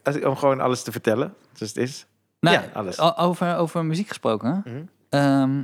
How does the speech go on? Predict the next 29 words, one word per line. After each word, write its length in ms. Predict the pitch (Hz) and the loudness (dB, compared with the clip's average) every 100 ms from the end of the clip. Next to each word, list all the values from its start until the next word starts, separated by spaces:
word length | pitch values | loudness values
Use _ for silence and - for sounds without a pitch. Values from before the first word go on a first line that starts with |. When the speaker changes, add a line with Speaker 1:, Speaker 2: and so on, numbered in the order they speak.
| - | -6
Speaker 2:
dus 140 | - | -10
ik 80 | - | -6
zat 200 | - 170 | 0 0
zo 120 | - | 2
Herman 300 | 143 156 160 | 2 2 0
van 140 | 135 123 | 0 0
Veen 180 | 170 196 | 0 0
te 100 | 107 | 0
luisteren. 540 | 101 - 117 160 190 _ _ _ | -2 -2 -2 -2 -4 _ _ _
Speaker 1:
Ja. 180 | 120 - _ _ | -8 -8 _ _
Speaker 2:
Eh, 200 | - 117 113 | -6 -2 -2
Sweetest 340 | - 151 - | -2 -4 -2
Petters 260 | - 123 - | -2 -2 0
Pater. 440 | 131 139 110 160 - _ - | 0 0 -2 -4 -6 _ -10
Speaker 1:
Ja, 300 | 87 110 - 98 | -4 -4 -4 -6
lekker 220 | 107 110 | -2 -2
in 60 | |
het 80 | 95 | 0
water. 320 | 104 147 110 | -2 -2 -2
Speaker 2:
Lekker 200 | 120 117 | -2 0
in 60 | 117 | -2
het 80 | 107 | 0
water. 340 | 104 113 180 196 - 185 | 0 0 -2 -4 -8 -8
Speaker 1:
<laughs> 200 | - - | -6 -4
Speaker 2:
En, 180 | - 170 170 - - | 0 0 0 -2 -4
ja, 120 | 120 101 | -2 2
oh, 140 | 151 - - 170 | 2 2 6 8
oh 100 | 220 | 8
ja. 340 | 135 101 | 6 2